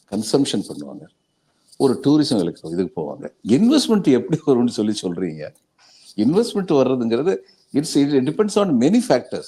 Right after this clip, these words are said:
This is one among the factor. சேவிங்ஸ் எப்படி வரும்? ஏன்னா இந்த புது எக்கனாமிக் பா-, இதுல, அ, இன்கம் டாக்ஸ் பாலிசியில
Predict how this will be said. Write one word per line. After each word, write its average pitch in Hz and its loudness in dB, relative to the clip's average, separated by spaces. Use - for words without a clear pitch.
This 117 -6
is 240 -6
one 127 -4
among 170 -8
the 120 -4
factor. - -12
சேவிங்ஸ் 220 2
எப்படி 117 -8
வரும்? 92 -10
ஏன்னா 139 -4
இந்த 208 -6
புது 170 -4
எக்கனாமிக் 127 -4
பா-, 98 -4
இதுல, 95 -8
அ, 90 -10
இன்கம் 120 0
டாக்ஸ் 101 -2
பாலிசியில 92 -4